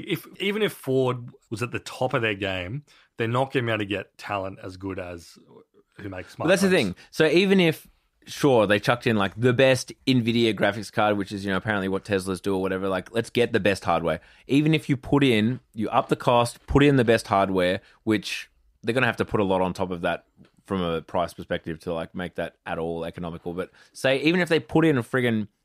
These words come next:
Speaker 2: GeForce nine hundred, whatever the sh-, I don't know what the, the best cards are right now.
Speaker 1: Don't bother. It's fine.
Speaker 2: <laughs> Nine thousand six hundred, I'm gonna say, is definitely the best graphics card you can get right now.
Speaker 1: The
Speaker 2: G T, G T nine thousand.
Speaker 1: G T nine thousand six hundred, yep.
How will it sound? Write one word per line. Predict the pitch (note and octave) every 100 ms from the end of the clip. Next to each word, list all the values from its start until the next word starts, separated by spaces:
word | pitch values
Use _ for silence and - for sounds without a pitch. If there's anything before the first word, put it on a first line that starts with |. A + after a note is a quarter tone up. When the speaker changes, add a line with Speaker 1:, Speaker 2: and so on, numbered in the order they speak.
| _
Speaker 2:
GeForce | - A2+ - A#2 G#2+
nine | G#2+ G2 G2+
hundred, | G2+ G2+ G2
whatever | G#2 A#2 A2+
the | G2
sh-, | - -
I | G2
don't | G2 F2
know | E2
what | E2 -
the, | F2+ - _
the | F2
best | F2+ - _ _
cards | - F#2 F2+
are | F2
right | E2+ -
now. | F2 - - - _
Speaker 1:
Don't | A2+
bother. | G2 G2+ F#2
It's | -
fine. | - G#2 - - -
Speaker 2:
<laughs> | G3 D3 - - -
Nine | - A2 A2+
thousand | A2 G#2 G#2 G#2 G2 - -
six | - -
hundred, | G#2 F2 A2 C3+ _
I'm | F#2
gonna | F2 F2+ E2+
say, | - G2 B2+ F3 -
is | - F2+ - - -
definitely | G#2+ F#2+ G2+ F2+
the | E2+
best | F2+ -
graphics | G2 F2 -
card | F#2
you | E2+
can | F2+
get | F#2
right | F#2
now. | G#2+
Speaker 1:
The | A#2
Speaker 2:
G | G#2+
T, | G2 G#2 B2+
G | - G#2
T | G#2+
nine | F#2+ F#2 F#2+
thousand. | F#2+ B2
Speaker 1:
G | A2
T | B2
nine | G#2+ G#2
thousand | F#2+ G#2+ G2
six | G2 F#2
hundred, | G#2 C#3
yep. | G#2 -